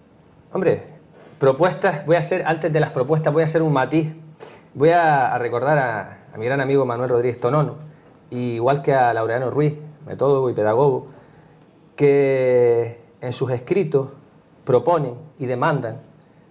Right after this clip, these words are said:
que tenemos que tener gente formada,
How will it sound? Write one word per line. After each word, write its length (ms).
que 380
tenemos 260
que 120
tener 400
gente 500
formada, 720